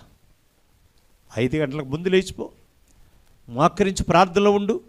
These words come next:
నీ కుటుంబంలో క్షేమం రాకపోతే నన్ను అడుగు,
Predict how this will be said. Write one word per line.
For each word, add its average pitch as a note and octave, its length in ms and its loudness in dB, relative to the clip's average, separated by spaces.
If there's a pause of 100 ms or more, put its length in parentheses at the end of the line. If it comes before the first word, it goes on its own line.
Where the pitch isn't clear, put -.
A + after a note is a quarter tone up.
(440)
నీ C#3 160 0
కుటుంబంలో D#3 520 -2
క్షేమం D3 440 -2
రాకపోతే C3+ 460 0
నన్ను A2 180 0
అడుగు, G2 260 -2